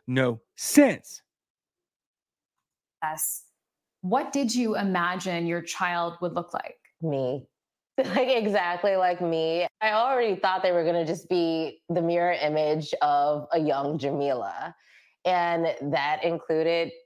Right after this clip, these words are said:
Speaker 3: being a hundred percent Black.
Speaker 2: Ne-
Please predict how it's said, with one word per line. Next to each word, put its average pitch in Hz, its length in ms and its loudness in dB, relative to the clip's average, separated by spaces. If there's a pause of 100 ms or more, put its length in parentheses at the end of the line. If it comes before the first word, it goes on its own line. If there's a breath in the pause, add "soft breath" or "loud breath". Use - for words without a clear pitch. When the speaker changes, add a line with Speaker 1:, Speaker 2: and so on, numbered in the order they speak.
(220)
Speaker 3:
being 170 540 -2 (300)
a 160 40 -2
hundred 160 320 -6
percent 196 380 -4
Black. - 400 -4 (220)
Speaker 2:
Ne- 185 100 0